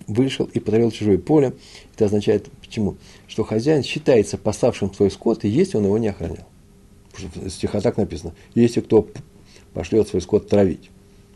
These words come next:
тот платит». Не, не, нет. Это называется, он его не охранял. Ну, из этой бара это мы видим, что глагол, по-, так щас, щас мы так сказали, что глагол «послать»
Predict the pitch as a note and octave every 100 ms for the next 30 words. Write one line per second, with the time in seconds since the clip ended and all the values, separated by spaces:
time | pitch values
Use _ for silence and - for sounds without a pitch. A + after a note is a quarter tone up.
0 | - - F#2 - F#2+ D2+ - - - -
1 | - A2+ C3 G#2 E2+ - - - - G2
2 | G#2 G2+ G#2 - - G2+ F#2+ F2+ F2 E2+
3 | - D2 - - - - - - - -
4 | - - F3+ G#3 - A#2 E3 B2 G2 G#2
5 | D3+ C3+ A#2 G#2+ G#2 G2 - F#2+ E2+ -
6 | F#2+ F#2 A#2 G2+ - - B2 - A2 F#2+
7 | E2+ - - - B2+ F#2+ F2+ - G2 F2+
8 | E2 G#2+ G2 G2+ G#2+ G2+ G2 - A2 F2+